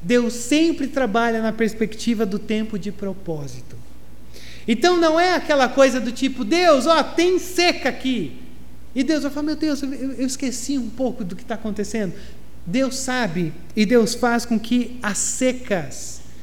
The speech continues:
as fomes, façam parte da nossa vida, façam parte da nossa história. Agora, o grande problema é que quando Abraão se depara com essa seca,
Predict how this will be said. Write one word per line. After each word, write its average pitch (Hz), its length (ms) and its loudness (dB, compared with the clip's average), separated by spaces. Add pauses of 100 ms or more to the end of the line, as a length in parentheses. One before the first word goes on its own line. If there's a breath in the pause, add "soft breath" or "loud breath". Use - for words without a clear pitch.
(120)
as 214 300 -4
fomes, 226 920 2 (600)
façam 202 340 -4
parte 180 380 -4
da 160 140 -4
nossa 156 300 -6
vida, 127 320 -8 (800 loud breath)
façam 220 360 -2
parte 208 420 0
da 170 100 0
nossa 160 300 -2
história. 123 540 -6 (580 loud breath)
Agora, 269 300 8
o 247 40 4
grande 320 340 6
problema 233 720 0 (420)
é 220 80 0
que 214 140 -6
quando 254 320 0
Abraão 220 400 2
se 226 120 -4
depara 208 540 0
com 208 240 2
essa 220 300 2
seca, 208 600 0